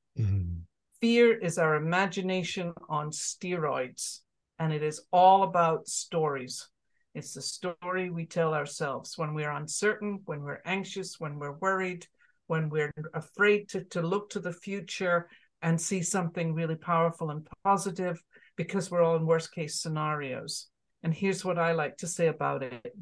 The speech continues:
Speaker 2: Do you have empirical evidence that it's true?
Speaker 1: Mm.
Speaker 2: I guarantee you, you don't.
Speaker 1: Yeah.
Speaker 2: It's just made up.
Speaker 1: They call that the old man's club. If that's what I'm, I think that's the old phrase when you've got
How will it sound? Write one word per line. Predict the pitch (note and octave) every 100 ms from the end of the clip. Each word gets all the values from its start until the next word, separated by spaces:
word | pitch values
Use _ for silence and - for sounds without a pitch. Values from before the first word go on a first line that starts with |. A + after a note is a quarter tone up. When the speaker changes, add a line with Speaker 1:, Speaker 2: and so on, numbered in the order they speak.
| E3
Speaker 2:
Do | F3
you | E3 F#3+
have | G3+ F#3
empirical | E3 F#3 F#3+ G3 E3+
evidence | D#3 D#3 E3+ E3+ -
that | D#3+ D3
it's | C#3 -
true? | - - D#3+ E3 G3 G3 _ _ _ _
Speaker 1:
Mm. | A#2 G#2+ A2 F#2 - _ _ _
Speaker 2:
I | D3
guarantee | D#3 D#3+ D#3 D3+ - E3+ D3+
you, | C#3+ C#3+ D3+ _ _ _ _ -
you | D3+ D#3+ D3+
don't. | D3+ C3+ C3+ - - - _ _
Speaker 1:
Yeah. | C3 G#2 G#2 E2+ - _ _ - -
Speaker 2:
It's | D#3+ - -
just | D#3 - - - _ _
made | D#3 D3 C#3
up. | - - - _ _ _ _ - - _
Speaker 1:
They | C3+ E3
call | F3 A#3
that | A#3 E3
the | D3+
old | D3 D#3
man's | D3+ D3 C#3
club. | - A2 G2
If | G#2+ F#2+ -
that's | A#2+ A#2+
what | C#3
I'm, | B2+ A#2+ C3
I | C#3 C3 C3+ B2+
think | E3+
that's | F3+ E3 -
the |
old | C#3+ C#3+
phrase | - C#3 C3+ C#3 C3+
when | A#2
you've | A#2 G#2+
got | B2 A#2+